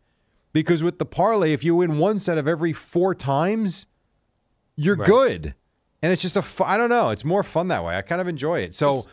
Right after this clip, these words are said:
Speaker 2: Just
Speaker 1: if I ever won tonight, I think with last night's win, I had my, my, I think my parlay was twenty-five dollars and I won, like, eighty, I think it was.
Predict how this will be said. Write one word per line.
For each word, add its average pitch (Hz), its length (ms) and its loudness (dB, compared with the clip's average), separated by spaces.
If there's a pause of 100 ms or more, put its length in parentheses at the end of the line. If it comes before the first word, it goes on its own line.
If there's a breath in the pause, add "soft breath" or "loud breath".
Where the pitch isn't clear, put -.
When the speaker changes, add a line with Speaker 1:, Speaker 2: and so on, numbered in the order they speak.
(160 loud breath)
Speaker 2:
Just - 220 -20
Speaker 1:
if 135 220 0
I 185 220 2
ever 214 360 2
won 185 260 0
tonight, 139 600 0 (540)
I 131 80 2
think 190 160 2
with 196 100 0
last 156 320 0
night's 139 260 -2
win, 104 400 0
I 120 140 -2
had 127 340 2
my, 123 300 0
my, 120 220 -2
I 120 40 -2
think 143 200 -4
my 143 80 2
parlay 131 400 0
was 110 320 -2
twenty-five 147 1500 -2
dollars 135 420 2
and 117 100 -2
I 110 40 2
won, 120 160 0
like, 107 220 0
eighty, 110 340 -4
I 87 40 -6
think 85 240 -8
it 85 80 -8
was. 69 380 -12